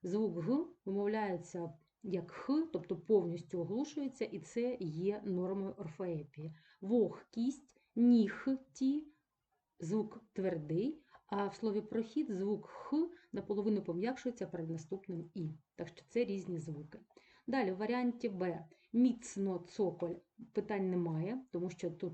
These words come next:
«ц» твердий, тут «ц» твердий, а в слові цвях,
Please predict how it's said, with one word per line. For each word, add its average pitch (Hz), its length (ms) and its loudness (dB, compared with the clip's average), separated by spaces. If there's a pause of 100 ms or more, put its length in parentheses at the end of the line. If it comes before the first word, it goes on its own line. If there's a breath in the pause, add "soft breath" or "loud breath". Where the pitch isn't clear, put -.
(120)
«ц» - 260 -4
твердий, 170 460 -2
тут 170 260 -6
«ц» - 160 -4
твердий, 180 560 -2 (240 loud breath)
а 254 80 -4
в 262 80 -4
слові 262 260 0
цвях, 262 920 -2